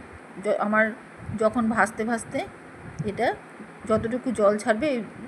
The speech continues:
গুঁড়ো, চালের গুঁড়ো আর ম-, ধোকার মশলা দিয়ে ওটা জল ছাড়াটা অনেকটা টেনে যাবে।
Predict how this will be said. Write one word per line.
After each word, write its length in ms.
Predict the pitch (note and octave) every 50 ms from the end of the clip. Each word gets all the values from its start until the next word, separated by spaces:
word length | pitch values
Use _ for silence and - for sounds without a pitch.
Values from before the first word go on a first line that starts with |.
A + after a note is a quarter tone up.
| - - - -
গুঁড়ো, 200 | G#3+ G3 G#3 G#3 G#3+ A#3+ -
চালের 280 | - A3 F#3+ F#3+ G3+ G3
গুঁড়ো 220 | G3 G#3 A3 B3+
আর 120 | C4+ C#4 A#3+
ম-, 180 | G3 E3 F#3
ধোকার 260 | G3 A3 G#3 - F#3 F3+
মশলা 320 | F3+ F3 F3+ - F#3+ F#3
দিয়ে 200 | F3+ G3 G#3 B3+ G#4+ - - - - - - - - - - - - F#3+
ওটা 160 | F#3+ G3 G3+
জল 240 | G3 F#3+ F3+ F3 F3+
ছাড়াটা 340 | F3+ - G3+ F#3 F3+ G#3 A3
অনেকটা 240 | A3 F#3+ E3+ E3+ F#3+
টেনে 280 | F#3+ - G#3+ G#3 F#3 E3
যাবে। 240 | E3 D#3 D#3 -